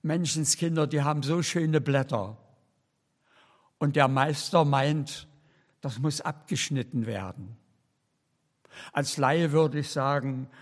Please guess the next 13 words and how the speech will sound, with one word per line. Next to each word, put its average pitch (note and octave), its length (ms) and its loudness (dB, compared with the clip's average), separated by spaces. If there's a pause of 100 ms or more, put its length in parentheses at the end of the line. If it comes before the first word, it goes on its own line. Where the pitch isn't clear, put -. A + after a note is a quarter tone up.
(140)
„Mensch, D#3+ 460 0 (340)
lass G3 260 0
doch E3+ 120 -2
die E3 180 -4
schönen E3 420 0
Blätter.“ C#3+ 600 0 (3750)
Ihr D3 140 0
wisst, D#3+ 260 -4
was D#3 220 0
ich D3+ 160 -4
damit C3+ 320 0
sagen B2 520 -4
will. G2+ 280 -8